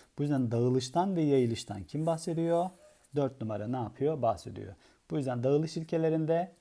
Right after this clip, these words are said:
nerelerde görüldüğü. Buna lütfen dikkat edin. Şimdi bu da uzun süredir gelmeyen sorulardan bir tanesi rüzgar gülü frekansı. Şimdi rüzgar gülü frekansının özelliği şu.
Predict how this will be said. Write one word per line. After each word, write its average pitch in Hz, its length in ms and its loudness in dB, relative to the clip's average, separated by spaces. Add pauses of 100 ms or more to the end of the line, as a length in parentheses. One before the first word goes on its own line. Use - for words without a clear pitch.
(140)
nerelerde 143 640 0
görüldüğü. 110 580 -2
Buna 131 120 -2
lütfen 127 440 -4
dikkat 101 260 -10
edin. 98 200 -14 (1160)
Şimdi 214 180 2
bu 240 80 4
da 269 40 4
uzun 220 180 2
süredir 185 280 4
gelmeyen 165 320 8
sorulardan 143 480 4
bir 156 40 -4
tanesi 156 540 2
rüzgar 147 500 6
gülü 135 220 2
frekansı. 104 640 -6
Şimdi 165 200 -4
rüzgar 180 340 0
gülü 143 220 2
frekansının 160 600 -4
özelliği 156 360 0
şu. 101 200 -6